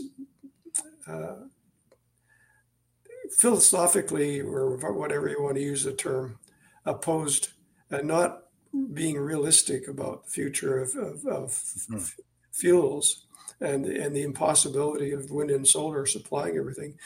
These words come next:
Speaker 1: it, which is ironic 'cause we're one of the coldest countries in the world, um, is, is the, uh, Trudeau government. So it's, it's a unique thing,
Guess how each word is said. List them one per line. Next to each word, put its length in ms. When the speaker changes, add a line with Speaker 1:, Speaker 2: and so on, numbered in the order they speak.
Speaker 1:
it, 100
which 180
is 120
ironic 440
'cause 220
we're 80
one 100
of 60
the 80
coldest 440
countries 320
in 60
the 60
world, 240
um, 340
is, 340
is 260
the, 240
uh, 160
Trudeau 240
government. 380
So 340
it's, 300
it's 160
a 60
unique 420
thing, 420